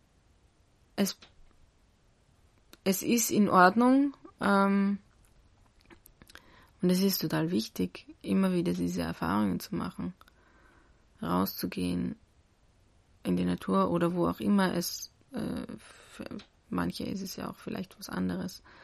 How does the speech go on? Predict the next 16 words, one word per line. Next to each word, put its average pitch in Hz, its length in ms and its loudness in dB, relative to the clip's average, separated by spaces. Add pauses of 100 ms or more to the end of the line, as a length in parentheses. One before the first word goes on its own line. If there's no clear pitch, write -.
(1600)
was, 190 420 4
wo's, 208 640 6
wo 214 300 4
wir 214 160 10
einfach 185 320 2
wirklich 202 640 0 (1000)
in 220 240 8
diese 190 460 4 (400)
relaxte 190 540 6
Grundstimmung 185 720 0
kommen 196 360 2
können 180 500 -4 (920)
und, 190 640 0 (640)
und 208 300 4
dadurch 180 280 4
besser 185 640 0